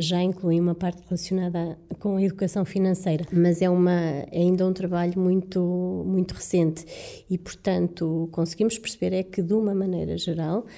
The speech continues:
eh, de facto, as crianças ainda têm uma relação muito pouco saudável com,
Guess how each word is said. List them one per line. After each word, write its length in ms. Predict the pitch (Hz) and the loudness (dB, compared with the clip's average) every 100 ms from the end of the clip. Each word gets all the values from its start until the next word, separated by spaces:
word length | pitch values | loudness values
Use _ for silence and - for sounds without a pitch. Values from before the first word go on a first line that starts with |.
| - - | -20 -6
eh, 220 | 190 185 180 | -4 -4 -6
de 80 | |
facto, 320 | - 165 165 147 | -8 -8 -6 -6
as 80 | |
crianças 540 | - 175 180 180 180 185 | -6 -4 0 0 -2 -2
ainda 220 | 185 190 | -2 -2
têm 200 | 185 196 | -2 -2
uma 140 | 196 | -2
relação 460 | 175 185 180 - 185 | -2 -4 -4 -2 -2
muito 420 | 190 202 202 - | 0 0 0 -4
pouco 580 | - 202 196 - 214 208 - - | -4 0 0 -2 -4 -4 -6 -14
saudável 760 | - - 196 180 175 170 180 175 | -6 0 0 2 0 0 0 -2
com, 640 | 175 190 180 180 170 180 | -2 0 2 2 0 -2